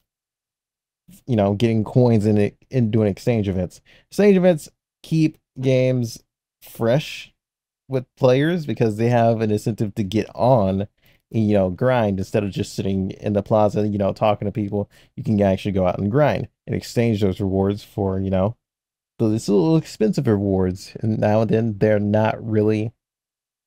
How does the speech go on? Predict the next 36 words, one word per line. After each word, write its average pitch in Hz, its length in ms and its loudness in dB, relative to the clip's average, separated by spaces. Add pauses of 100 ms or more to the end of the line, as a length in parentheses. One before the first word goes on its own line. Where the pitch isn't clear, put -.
(240)
all 117 240 8
that 127 200 4
generous 139 640 0 (300)
anyway. 156 580 2 (640)
That's 143 220 2
just 127 200 -4
the 127 60 -2
official 123 320 -4
server 131 340 -2
for 143 220 -2
you 139 180 0
for 139 160 -6
Grand 135 180 -2
Fantasia. 139 400 -2 (640)
But 135 360 4 (420)
the 139 160 2
private 160 340 2
servers 117 340 -2
have 117 160 0
been 120 260 0
a 117 120 0
lot 95 220 0
of 110 120 -2
fun, - 420 0 (300)
and 98 120 -2
I, 92 180 2
and 98 120 -4 (1200)
I've 98 180 4
actually 98 240 2
been 110 140 2
enjoying 135 320 2
myself. - 480 -6 (880)
Uh, 139 480 6
the 135 160 -2
next 160 320 -2
question 110 880 -2